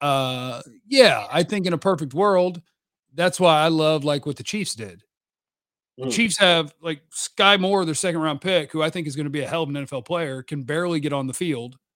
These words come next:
Speaker 1: 'cause they got all these vets they brought in, Valdez Scantling and Juju, and Mecole Hardman gets run, and they got all these freaking dudes, and the Chiefs have the best offense in football. And what did they do? They were like, "Oh, let's go get another weapon." 'Cause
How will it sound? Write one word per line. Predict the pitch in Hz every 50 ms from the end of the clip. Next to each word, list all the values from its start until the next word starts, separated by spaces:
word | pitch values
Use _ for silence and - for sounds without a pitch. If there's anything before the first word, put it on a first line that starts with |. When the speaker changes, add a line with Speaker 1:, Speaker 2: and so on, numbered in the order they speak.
| _ _ _ _ _ _ _ _ _ _
Speaker 1:
'cause | - 160 143 131
they | 151 147
got | 143 156 156 151 147 147
all | - 151 156 160
these | 156 151 143 123
vets | 120 160 175 160 - -
they | 151 139
brought | 131 135 131 127 123 123
in, | 131 139 143 127
Valdez | 143 147 147 143 151 147 143 -
Scantling | - - 156 147 147 131 135 139 135 131 127 123 127
and | 123 123 123 110
Juju, | 107 156 165 165 143 123 143 139 135 131 127 123 123
and | 127 123 120
Mecole | 120 - - 170 160 147
Hardman | 123 160 165 170 160 147 147 143
gets | 135 143 135 - -
run, | 139 143 143 139 135 135 131 127
and | 127 123 127
they | 139 143
got | 147 147 143
all | 131 151 160 165 175 180
these | 170 165 160 - -
freaking | - 165 147 160 147
dudes, | 147 175 175 170 160 151 143 135 - _ _ _ _ _
and | - 135
the | 143 131
Chiefs | - 185 185 165 -
have | 180 156
the | 143 135
best | 131 165 160 147 - -
offense | 165 151 139 160 151 143 -
in | 139 147
football. | - 175 165 - 143 143 139
And | 139 143
what | 160 160
did | 151
they | 143 160 175 165
do? | 185 202 208
They | 170 160 147
were | 151 151
like, | 143 147 147 143 -
"Oh, | 165 151 135
let's | 151 147 -
go | 208
get | 196 196 175
another | 160 143 135
weapon." | 113 110 120 117 - 98 92 _ _ _ _ _ _ _ _ _ _ _ _ _ _ _ _ _ _ _ _ _ _ _ _
'Cause | - 202 190 175 - - -